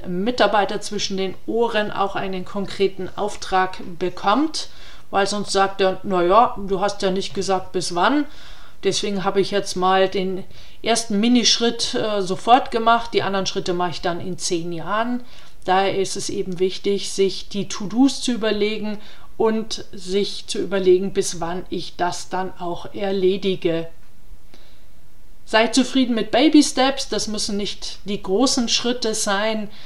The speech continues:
Es gibt da mittlerweile auch aus Amerika entsprechende Literatur dazu.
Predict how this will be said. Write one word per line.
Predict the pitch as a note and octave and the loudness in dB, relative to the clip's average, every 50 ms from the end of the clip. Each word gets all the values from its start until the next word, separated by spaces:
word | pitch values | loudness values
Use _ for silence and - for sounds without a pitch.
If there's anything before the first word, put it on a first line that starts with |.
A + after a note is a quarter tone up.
| - - - - - | -8 -8 -8 -8 -8
Es | - - | -6 -4
gibt | G#3+ G3+ - - | -4 -4 -2 2
da | G3 F#3+ F#3+ F#3+ F#3+ G3 | 4 6 8 8 6 6
mittlerweile | G3 G3 G3+ G3+ G3+ F#3+ F#3 G3 F3+ F3+ F#3 F#3 F#3 - - | 2 0 -4 -2 -2 0 4 4 6 6 4 2 0 -2 -4
auch | - G3 F#3+ F#3+ F#3+ - - | -2 -2 -2 -2 -2 -4 -4
aus | G3 F#3+ F#3+ F#3 - - | -4 -4 -2 -2 -4 -4
Amerika | - G3 F#3+ F#3+ F#3+ F#3 G3 G#3 G3+ G3 G3+ - G3+ G3 F#3+ F#3+ F#3+ | -4 -6 -6 -4 -4 -4 -2 -2 -2 -2 -2 -2 -2 0 2 2 0
entsprechende | - - G3 F#3 - - G3 G3 - G3+ G3 F3+ F#3+ | 0 -2 -4 -6 -4 -4 -4 -4 -4 -4 -2 -2 0
Literatur | F#3 F#3 G3 G3 - - G3 F#3 - - - C4 C4+ | 0 0 -2 -2 -2 -2 -2 -2 -2 -2 -2 0 0
dazu. | A3 A#3 A3 - - - - A3 G#3 G#3+ A3 G#3+ | 0 0 -2 0 0 -2 -2 0 -2 -2 -2 -4